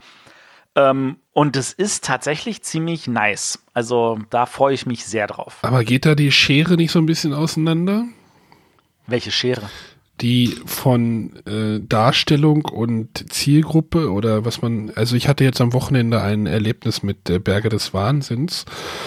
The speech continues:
Speaker 2: ähm, wo diese Schere auch so ein bisschen auseinanderging, was das Spiel verspricht und was es denn tatsächlich ist. Und, äh, ist das nicht auch ein, siehst du da nicht auch ein Problem?
Speaker 1: Ja, ich weiß, was du meinst. Die,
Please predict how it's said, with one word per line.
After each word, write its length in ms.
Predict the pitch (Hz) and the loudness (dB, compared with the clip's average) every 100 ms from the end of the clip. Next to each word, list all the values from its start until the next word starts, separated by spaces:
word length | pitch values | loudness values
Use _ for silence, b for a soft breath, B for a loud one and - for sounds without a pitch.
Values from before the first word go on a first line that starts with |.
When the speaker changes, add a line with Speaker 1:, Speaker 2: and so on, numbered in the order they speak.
| B B _ - | B B _ -2
Speaker 2:
ähm, 600 | 117 127 127 127 123 123 - - | 4 6 6 4 2 -2 -10 -10
wo 160 | 117 | -4
diese 240 | 123 120 120 | 0 2 2
Schere 380 | - 127 131 120 | 4 4 4 4
auch 160 | 131 | 2
so 100 | - | 0
ein 80 | 104 | -6
bisschen 240 | 92 - 92 | -6 -4 -2
auseinanderging, 680 | 90 - 101 104 104 98 104 | -2 -2 -2 0 0 -2 -2
was 140 | 104 | -2
das 100 | - 110 | 2 0
Spiel 240 | - 117 | 2 0
verspricht 580 | - 107 - - - - | 2 0 2 0 -2 -2
und 140 | 110 | 0
was 140 | 110 - | 0 0
es 100 | 110 | 0
denn 160 | 107 | -2
tatsächlich 540 | 104 - - - - - | -2 -2 -2 -2 -6 -2
ist. 260 | - - | 0 0
Und, 360 | - - - - | -4 -6 -6 -4
äh, 200 | 76 73 | -2 -2
ist 280 | - 92 - | -6 -6 -2
das 140 | 120 - | 0 0
nicht 160 | - | 0
auch 180 | - - | -2 2
ein, 400 | 120 117 107 85 | 0 0 -4 -6
siehst 240 | - 101 | -4 0
du 40 | 123 | 2
da 80 | 107 | 4
nicht 120 | 98 | 2
auch 60 | 90 | 0
ein 40 | |
Problem? 120 | 95 - | 0 2
Speaker 1:
Ja, 120 | 156 | 2
ich 120 | 175 | 2
weiß, 160 | 180 214 | -2 0
was 140 | 220 | -4
du 100 | - | -2
meinst. 460 | 175 151 160 285 - | -2 0 0 -2 -8
Die, 100 | 220 | -12